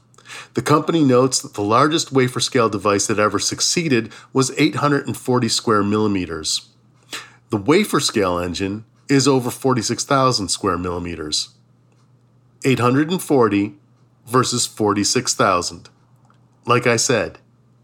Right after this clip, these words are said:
big. The eighty-four tiles are connected in a mesh network, meaning the entire system is pretty much self-contained.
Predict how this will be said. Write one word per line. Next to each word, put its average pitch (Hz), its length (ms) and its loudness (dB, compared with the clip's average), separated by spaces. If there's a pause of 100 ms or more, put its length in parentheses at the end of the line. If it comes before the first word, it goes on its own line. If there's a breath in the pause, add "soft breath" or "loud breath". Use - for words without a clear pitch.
(480)
big. 95 460 -4 (1300 loud breath)
The - 140 -2
eighty-four 214 480 2
tiles 101 540 0
are 107 60 2
connected 147 420 0
in 135 140 2
a 107 40 2
mesh 113 380 0
network, 95 500 -2 (280 loud breath)
meaning 143 280 6
the 131 120 4
entire 180 360 0
system 131 360 0
is 101 80 -4
pretty 156 300 0
much 123 200 2
self-contained. 95 1040 -2